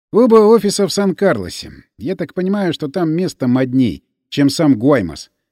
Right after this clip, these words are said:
Кстати, тогда и эта компания вполне может снимать дом именно там, потому что Сан-Карлос считается частью Гуаймаса.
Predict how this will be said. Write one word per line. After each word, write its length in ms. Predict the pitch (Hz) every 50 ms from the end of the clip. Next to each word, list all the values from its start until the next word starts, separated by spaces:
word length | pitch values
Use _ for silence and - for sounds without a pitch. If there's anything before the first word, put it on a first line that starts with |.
| _ _ _ _ _
Кстати, 380 | _ - - 220 214 196 208 196
тогда 340 | - 202 180 175 175 214 214
и 140 | 196 208
эта 220 | 214 196 - 165 139
компания 560 | - 165 156 143 - 185 170 147 135 123 113
вполне 380 | - _ 143 143 147 156 151 139
может 280 | 139 135 123 123 -
снимать 480 | - - 143 156 180 180 160 113 104 113
дом 220 | 143 190 180 143
именно 520 | 131 - 151 165 165 156 156 156 160 160 151
там, 300 | - 170 160 123 95 90
потому 300 | 101 90 110 131 160 156
что 160 | - - 139
Сан-Карлос 680 | - - 165 147 143 - - 202 202 175 127 110 104
считается 640 | - - - 135 - - 185 175 156 - - 139
частью 420 | 131 - 185 180 147 - - 147 139
Гуаймаса. 580 | 123 143 165 147 110 82 80 80 - - -